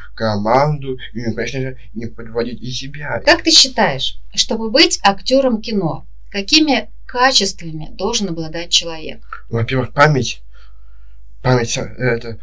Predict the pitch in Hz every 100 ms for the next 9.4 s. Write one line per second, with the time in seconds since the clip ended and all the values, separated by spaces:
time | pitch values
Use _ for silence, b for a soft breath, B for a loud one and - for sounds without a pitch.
0 | - - 131 120 104 117 104 92 - 117
1 | 156 147 135 131 120 117 131 - 131 127
2 | 131 131 127 120 104 - 101 101 107 113
3 | 110 B - 117 113 - 139 127 98 -
4 | B B B 110 120 131 135 107 113 117
5 | 110 104 101 - 98 B - 170 160 190
6 | 156 151 - 156 - - - - 131 131
7 | 127 - - 143 127 117 117 131 - -
8 | - - - 135 156 156 151 131 139 143
9 | 147 147 - -